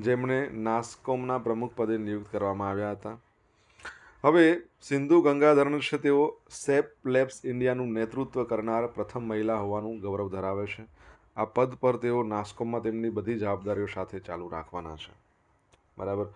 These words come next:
તો આ યાદ રાખજો. ઓકે, નાસ્કોમની વાત કરીએ. ફુલ ફોર્મ તો તમને ખબર છે, National Association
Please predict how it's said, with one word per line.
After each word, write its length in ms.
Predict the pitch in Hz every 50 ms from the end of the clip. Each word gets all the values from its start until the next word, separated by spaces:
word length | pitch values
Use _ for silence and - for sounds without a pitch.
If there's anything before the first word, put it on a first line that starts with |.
| - - - _ _ _ _ -
તો 60 | -
આ 180 | - - 92 92
યાદ 240 | 92 90 87 82 87
રાખજો. 420 | 82 80 76 - - 82 85 82 _ _ _ _ _ _ _ _ _ _ -
ઓકે, 240 | 92 90 - - 104
નાસ્કોમની 680 | 95 98 104 113 113 - - - 139 143 143 147 147 147
વાત 240 | 135 127 123 123 123
કરીએ. 300 | 117 120 117 117 117 131 131 - - - - - - - - - _ _ _ _ _ _ _ - - - - - - - _ _ _ _ _ - - - - 113 - -
ફુલ 120 | 143 143
ફોર્મ 220 | 139 - 151 151 147
તો 100 | 143 147
તમને 220 | 139 135 135 139
ખબર 240 | 117 123 127 143 135
છે, 100 | - 135
National 440 | 127 123 127 131 - - 139 139 131
Association 580 | 123 120 - - 127 - - 120 - - 139